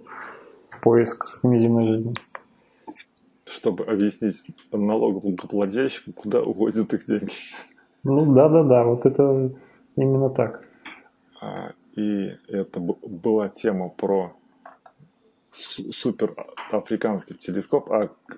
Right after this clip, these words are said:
Speaker 2: кс-, кстати, а кто не, не, не будет знает, в юар там спокойно или такие, э, д-, д-,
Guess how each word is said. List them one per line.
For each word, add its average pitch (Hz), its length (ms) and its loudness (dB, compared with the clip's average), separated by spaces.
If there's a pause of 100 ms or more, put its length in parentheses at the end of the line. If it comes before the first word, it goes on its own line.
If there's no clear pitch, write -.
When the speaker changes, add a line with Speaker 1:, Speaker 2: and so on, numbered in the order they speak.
Speaker 2:
кс-, - 260 -10 (440)
кстати, 120 400 0
а 104 40 0
кто - 200 -6
не, 123 260 -4
не, 113 340 -2
не 113 200 0
будет 120 260 -2 (120)
знает, 120 440 -4
в 101 400 0 (300)
юар 113 420 2
там 104 200 -2
спокойно 107 580 -2
или 104 280 0
такие, 101 600 0 (560)
э, 98 380 -2 (120)
д-, 92 140 -2 (180)
д-, 110 500 -6